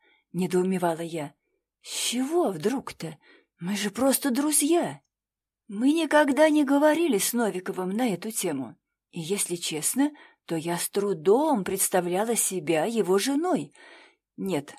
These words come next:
скорее так, я вообще с трудом представляла себя чьей-либо женой. Ведь совсем недавно обрела долгожданную свободу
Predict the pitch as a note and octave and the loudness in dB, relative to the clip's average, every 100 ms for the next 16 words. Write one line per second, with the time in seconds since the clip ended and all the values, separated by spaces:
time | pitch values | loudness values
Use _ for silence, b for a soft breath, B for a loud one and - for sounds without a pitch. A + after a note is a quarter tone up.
0 | - - D#3+ F3+ G3+ G3 C3 C#3 - b | -16 -8 -6 -2 -4 -4 -6 -6 -16 b
1 | b - D3 F#3+ G3 A3+ A3+ - D#4+ F4 | b -12 -2 0 2 0 0 0 2 2
2 | E4+ A#3 C4 A3 B3 G3+ E3 F#3+ G#3 - | 2 -2 -2 2 4 4 2 0 0 4
3 | G#3+ G#3+ A3 G3+ G3 F#3+ F#3 B3+ D#4+ B | 4 6 6 4 2 0 2 2 2 B
4 | B B - - F#3+ F#3 A3+ C4+ E4 D4 | B B -8 -8 -6 -2 2 2 2 0
5 | A3 B3+ C4+ B3+ C4 A#3+ D#3+ D3 - b | 0 0 -2 0 0 0 -2 -8 -14 b
6 | b b _ D#3+ G3 G3+ G#3+ C#4 C4 B3+ | b b _ -2 4 4 4 2 4 4
7 | B3+ G3 C4+ C4 G#3+ G#3+ G#3 A#3 A#3 A#3 | 4 6 6 6 2 2 4 4 6 4
8 | A3+ G#3+ A3+ G#3 G3 A#3+ A#3+ A#3+ A#3 G3+ | 2 4 2 2 4 4 4 0 0 4
9 | G#3 G#3 C4 G#3 D#3+ | 4 4 0 0 -2